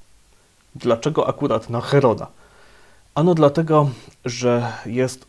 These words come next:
on obrazem, obrazem tego, co i nam może się w trakcie wakacji przydarzyć. Spójrzmy na zakończenie życia naszego dzisiejszego świętego, świętego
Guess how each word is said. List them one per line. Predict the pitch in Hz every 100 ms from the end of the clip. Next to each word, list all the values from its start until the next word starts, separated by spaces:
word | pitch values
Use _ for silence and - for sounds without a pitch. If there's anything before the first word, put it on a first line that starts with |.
| -
on | 127 120 -
obrazem, | 120 113 131 127 113 107 104 107 - _ _ - - -
obrazem | 120 127 127 123 117
tego, | 135 131
co | 131 135
i | - 120
nam | 120 120 110
może | 110 110 104
się | 107 104
w | 104
trakcie | - 110 113 - 113
wakacji | 101 - - - 85 - - _ -
przydarzyć. | - 120 - - - - - _ _ _ _ _ _ _ - - -
Spójrzmy | - 147 143 - 135
na | 123 123 - _ -
zakończenie | 127 135 135 127 123 147 120 104 98 - 110
życia | 107 123 135 120 113
naszego | 110 131 117 117
dzisiejszego | 120 120 113 120 110 107
świętego, | - 107 104 131 120 110 - -
świętego | - 120 104 117 117